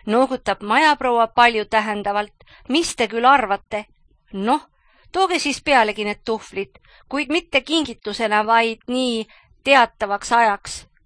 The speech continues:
Kui ta on täitnud oma ülesande, siis annab ta nad jälle tagasi. Ei, ei, tõrjub proua Säinas kahel käel.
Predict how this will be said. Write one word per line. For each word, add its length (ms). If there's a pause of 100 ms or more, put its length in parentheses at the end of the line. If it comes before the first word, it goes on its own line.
(480)
Kui 120
ta 120
on 100
täitnud 440
oma 180
ülesande, 680 (300)
siis 200
annab 380
ta 100
nad 260
jälle 260
tagasi. 680 (560)
Ei, 580
ei, 320 (280)
tõrjub 340
proua 320
Säinas 440
kahel 320
käel. 320